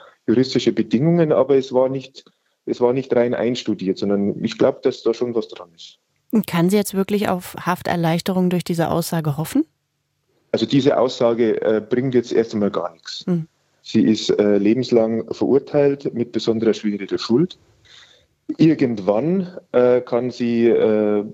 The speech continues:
Speaker 1: beantragen, dass festgestellt wird, wie lange sie noch, äh, wirklich die Haft verbüßen muss. Also es bleibt dabei lebenslang, aber, äh, irgendwann kann sie darauf hoffen, dass sie auf Bewährung rauskommt. Das ist aber bei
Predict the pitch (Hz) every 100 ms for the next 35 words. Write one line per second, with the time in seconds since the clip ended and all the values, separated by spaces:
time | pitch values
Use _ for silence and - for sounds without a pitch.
0 | - - 110 107 120 113 104 104 104 -
1 | 110 110 104 - 101 104 107 98 104 156
2 | 151 131 131 - - 113 104 113 117 104
3 | - - - - 98 98 107 - - -
4 | 180 196 190 226 - - - 101 - 113
5 | - 113 117 117 123 127 127 127 - 104
6 | 107 107 - 107 107 120 127 113 110 117
7 | - _ _ _ - 113 104 104 104 -
8 | 110 - 107 104 - 104 92 87 92 107
9 | - 147 139 135 - 139 135 135 _ _
10 | - _ 113 135 135 113 104 104 104